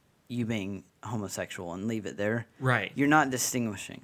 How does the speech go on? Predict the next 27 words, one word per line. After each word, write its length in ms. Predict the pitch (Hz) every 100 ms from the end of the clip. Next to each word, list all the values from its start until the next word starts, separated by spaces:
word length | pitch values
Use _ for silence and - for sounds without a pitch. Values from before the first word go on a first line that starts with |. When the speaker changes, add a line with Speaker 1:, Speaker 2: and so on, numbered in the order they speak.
| 113
Speaker 1:
because 360 | 117 151 151 107
Speaker 2:
No. 60 |
Speaker 1:
you're, 200 | 135 143
that's, 420 | 117 127 127 - -
like 260 | 123 120
we 80 | 127
said 160 | - 120
earlier, 300 | 113 113 113
Speaker 2:
No, 60 |
Speaker 1:
that's 140 | 120 104
Speaker 2:
take 100 | -
Speaker 1:
attached 260 | 127 127
Speaker 2:
the 60 | 139
Speaker 1:
to 40 | 123
their 80 | 120
Speaker 2:
time, 160 | 101
preach 120 | 131 127
the 40 |
Speaker 1:
identity. 160 | 120 101
Speaker 2:
gospel. 600 | 143 139 - 98 - 110 - -
I 80 | 120
mean, 80 | 123
Speaker 1:
Yeah. 140 | 143
Speaker 2:
tell 260 | - 151 151
them 320 | 147 139 131 -
why. 760 | 131 123 127 123 101 87 95 - -
Speaker 1:
And, 280 | 151 160